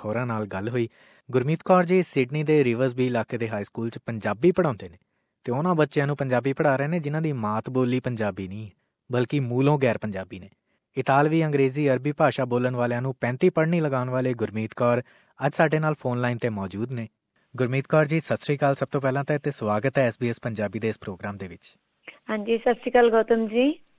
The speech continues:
Speaker 1: ਗੁਰਮੀਤ ਜੀ, ਇਹ ਸਭ ਤੋਂ ਪਹਿਲਾਂ ਤਾਂ ਇਹ ਦੱਸ ਦਿਓ ਜੀ, ਕਿਸ ਤਰ੍ਹਾਂ ਤੁਸੀਂ ਚੁਣਿਆ ਕਿ ਪੰਜਾਬੀ ਭਾਸ਼ਾ ਪੜ੍ਹਾਉਣੀ ਹੈ? ਕਿਉਂਕਿ ਤੁਸੀਂ ਤਾਂ ਹਿਸਾਬ ਕਿਤਾਬ ਕਰਨ ਵਾਲੇ ਹੋ ਜੀ, ਮੈਥਸ
Speaker 2: ਹਾਂਜੀ।
Speaker 1: ਟੀਚਰ ਹੋ, ਜਿੰਨਾ ਕੁ ਮੈਨੂੰ ਪਤਾ ਹੈ।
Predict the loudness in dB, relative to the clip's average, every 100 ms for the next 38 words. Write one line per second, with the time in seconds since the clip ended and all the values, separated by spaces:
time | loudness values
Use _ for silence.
0 | -18 -12 -8 -4 -2 -2 0 0 0 -2
1 | -4 -2 -2 -2 -2 -4 -4 -6 -6 -8
2 | -8 -10 -10 -12 -6 -4 -4 -6 -8 -6
3 | -8 -10 _ _ -6 -2 0 0 -2 -6
4 | -4 -4 -2 -4 -4 -4 -6 -4 -4 -6
5 | -6 -6 -6 -6 -6 -4 -4 0 -2 -2
6 | -2 -2 -2 -4 -2 -2 -2 -6 -12 -16
7 | _ _ _ -4 0 2 4 4 4 2
8 | 0 -2 -2 -4 -2 -4 -2 -2 -2 -6